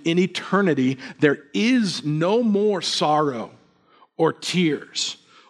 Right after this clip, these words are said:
or pain. Just joy in Jesus. So when life seems to not make sense and when God seems to not know what he's doing,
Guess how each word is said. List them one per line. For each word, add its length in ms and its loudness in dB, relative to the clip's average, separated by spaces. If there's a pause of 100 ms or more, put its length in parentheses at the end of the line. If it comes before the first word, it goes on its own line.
or 180 2
pain. 460 -4 (2000)
Just 540 -4
joy 480 0
in 140 0
Jesus. 640 -6 (2500)
So 120 -2
when 140 2
life 420 2
seems 400 0
to 120 -2
not 380 0
make 340 0 (200)
sense 520 -2
and 100 -2
when 180 0 (320)
God 380 0
seems 320 -2
to 120 0
not 340 0
know 140 0
what 220 2
he's 240 -2
doing, 540 -2